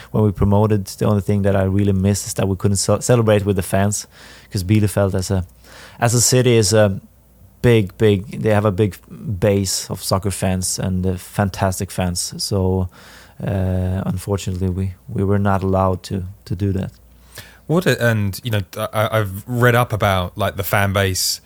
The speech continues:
Speaker 2: They look loud. It's, like, very visually arresting. When you see the fans that sit in the north end there, the supporter section,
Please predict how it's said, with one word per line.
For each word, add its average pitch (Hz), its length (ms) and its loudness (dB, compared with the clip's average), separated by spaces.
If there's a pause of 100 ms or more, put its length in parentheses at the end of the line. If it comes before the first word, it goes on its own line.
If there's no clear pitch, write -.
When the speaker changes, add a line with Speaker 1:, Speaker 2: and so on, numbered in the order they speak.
(120)
Speaker 2:
They 107 100 -2
look 104 160 0
loud. 98 640 2 (240)
It's, 104 220 -4
like, 98 140 -4
very 104 320 0
visually 101 400 0
arresting. 101 640 0 (400)
When 127 200 2
you 131 120 0
see 123 240 -6
the 104 120 -8
fans 101 580 0
that 98 180 -2
sit - 400 -6 (120)
in 117 100 -4
the 104 80 2
north 110 360 2
end 101 420 0 (380)
there, 107 380 4
the 92 100 -4
supporter 110 460 -2
section, 92 640 -4